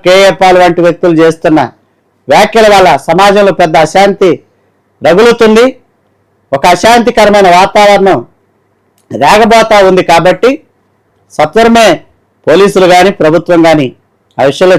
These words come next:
చర్యలు తీసుకొని అసలు వాస్తవాలు ఏంటనేది వెలుగులోకి తీసుకురావాలని తెలియజేసేందుకు ఈ వీడియో చేయటం జరుగుతూ ఉంది. కాబట్టి ప్రజలందరూ కూడా గమనించాలి. ప్రవీణ్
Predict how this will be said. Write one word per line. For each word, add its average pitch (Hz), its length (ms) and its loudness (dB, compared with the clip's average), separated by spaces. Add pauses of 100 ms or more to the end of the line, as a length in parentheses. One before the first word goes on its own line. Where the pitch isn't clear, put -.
చర్యలు 175 380 0
తీసుకొని 175 440 -2 (760)
అసలు 208 200 0 (100)
వాస్తవాలు 180 540 0
ఏంటనేది 165 540 0 (640)
వెలుగులోకి 185 500 2
తీసుకురావాలని 160 760 0 (1600)
తెలియజేసేందుకు 190 840 0 (1120)
ఈ - 20 0 (100)
వీడియో 190 220 2 (100)
చేయటం 165 340 0
జరుగుతూ 147 340 0 (100)
ఉంది. 160 180 0 (540)
కాబట్టి 170 320 0
ప్రజలందరూ 190 560 0
కూడా 175 160 2 (200)
గమనించాలి. 185 580 0 (840)
ప్రవీణ్ 190 300 0